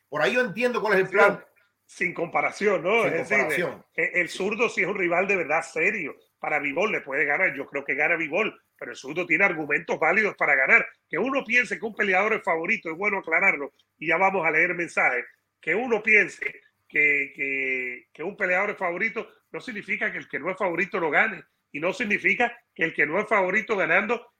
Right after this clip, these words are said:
Speaker 2: incluso no sea una sorpresa. Eh, el favorito no siempre gana, pero creo que, que en el caso, regresando a, a Virgil Ortiz, Ebro está en una isla.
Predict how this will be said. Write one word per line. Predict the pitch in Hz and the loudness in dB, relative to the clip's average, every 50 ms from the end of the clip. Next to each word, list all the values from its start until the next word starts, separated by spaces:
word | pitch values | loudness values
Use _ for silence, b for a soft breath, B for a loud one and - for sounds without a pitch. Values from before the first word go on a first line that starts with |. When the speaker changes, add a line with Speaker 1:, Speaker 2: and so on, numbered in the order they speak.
| _ _ - | _ _ -18
Speaker 2:
incluso | - 139 - 196 226 - 254 - - - | -14 -8 -4 -4 -4 -4 -6 -8 -8 -8
no | 156 165 208 208 | -2 0 2 2
sea | 208 - 233 240 233 | 2 2 2 2 2
una | 214 202 175 | 2 0 0
sorpresa. | - - 175 151 - 240 262 262 220 - - 147 131 - _ _ _ _ _ - | 0 -2 -4 -2 2 4 4 4 4 0 -4 -12 -12 -14 _ _ _ _ _ -8
Eh, | 151 156 147 131 | -6 -6 -4 -4
el | 143 143 | -6 0
favorito | - 196 165 160 160 175 233 202 - 220 | 2 4 4 4 4 2 0 0 0 0
no | 208 202 | 0 0
siempre | - - 220 214 180 - 175 170 | 0 2 2 2 2 4 4 6
gana, | 175 208 214 202 156 135 113 - - _ _ _ - | 8 8 6 6 4 0 -8 -10 -16 _ _ _ -8
pero | - 151 156 143 - | -6 -6 -6 -6 -8
creo | - 180 185 226 233 247 240 226 - - _ _ _ _ _ | -6 -2 2 4 4 4 2 -2 -8 -18 _ _ _ _ _
que, | - 160 156 151 151 147 147 143 143 139 135 135 135 131 131 131 _ | -14 -10 -6 -4 -2 -2 -2 -2 -4 -4 -6 -6 -8 -10 -10 -10 _
que | - 147 | -10 -10
en | 139 135 | -8 -8
el | 127 113 - | -10 -8 -4
caso, | - 170 220 220 - 214 175 | -2 0 0 0 -2 -4 -2
regresando | 170 151 135 139 135 123 - 170 180 202 208 196 196 175 - - _ _ _ _ _ | -2 -2 0 -2 -6 -4 -2 -2 -2 -2 -2 -4 -4 -6 -6 -8 _ _ _ _ _
a, | - 147 151 | -6 -4 -4
a | 156 - 135 131 | -4 -4 -6 -6
Virgil | 139 160 185 180 202 214 | -2 -2 -2 0 0 0
Ortiz, | 185 160 147 - 208 214 185 - - | 0 0 -2 -2 -2 -2 -2 -2 -2
Ebro | 143 160 208 240 226 185 - | -2 0 0 -2 -4 -8 -10
está | - - - - | -14 -14 -10 -8
en | 131 151 | -8 -6
una | 190 196 185 | -2 0 0
isla. | 208 226 208 220 190 143 - | 0 0 -2 -4 -6 -8 -8